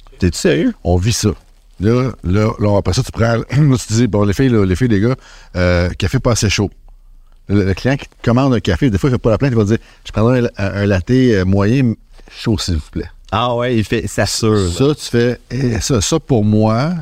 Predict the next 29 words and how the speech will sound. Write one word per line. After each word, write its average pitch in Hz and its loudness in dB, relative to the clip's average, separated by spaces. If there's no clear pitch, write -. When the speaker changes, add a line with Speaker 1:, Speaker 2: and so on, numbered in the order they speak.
Speaker 2:
ça - -2
devient 95 2
un 101 0
moteur 110 0
où 90 -4
là, 104 4
je 90 0
me 98 2
dis, « 90 0
Ok, 101 0
faut - -6
retourner 113 0
en 135 2
formation. 104 -2
C'est - -4
quoi 127 2
les, 107 2
les, 92 2
comment 113 2
on 113 2
fait - -2
pour - -6
contrôler 117 0
les 104 2
températures ? » 92 0
Speaker 1:
C'est 82 -12
Speaker 2:
Après 73 -4
Speaker 1:
intéressant. 123 2
Speaker 2:
ça, 123 2